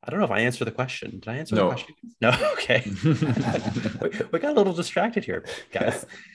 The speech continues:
Speaker 1: So, uh, how I know I need to regulate my ego is, uh, that, um, desperation, that desperate need to <laughs> control, which shows up all the time. Um, like, "Okay, Michael, I'm trying to control things I have absolutely no business controlling."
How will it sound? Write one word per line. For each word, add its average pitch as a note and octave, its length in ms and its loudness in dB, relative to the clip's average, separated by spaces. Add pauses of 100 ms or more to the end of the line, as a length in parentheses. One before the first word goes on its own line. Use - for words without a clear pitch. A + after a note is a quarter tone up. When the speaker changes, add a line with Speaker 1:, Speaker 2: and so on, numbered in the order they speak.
(220)
Speaker 1:
So, D3 500 8
uh, C3 540 4
how E3+ 360 4
I C3+ 280 4
know D#3+ 320 0
I F3+ 40 -4
need D#3+ 160 -10
to C#3 100 -10
regulate C#3 320 0
my A#2+ 120 0
ego C3 320 2
is, G#2 560 -4
uh, G2+ 200 2
that, G#2+ 280 2 (440)
um, F#2 640 -2 (300)
desperation, A#2 880 -2
that G2+ 160 -6
desperate - 340 -4
need G#2 280 -2
to - 80 -4
<laughs> - 120 -4
control, A2+ 480 -2
which A2 180 -8
shows F#2 280 -6
up F#2 100 -8
all D#3+ 140 -4
the A2+ 80 -6
time. F2+ 300 -12 (580)
Um, F2+ 260 4
like, G2 120 0
"Okay, B2+ 460 6
Michael, F#2+ 580 -6
I'm F2+ 380 -8
trying F#2+ 260 0
to - 80 -14
control F#2 280 -4
things F#2 220 -6
I F2 80 0
have F2+ 180 -4
absolutely F2 400 -4
no F2 120 -6
business F2 380 -8
controlling." F#2 600 -8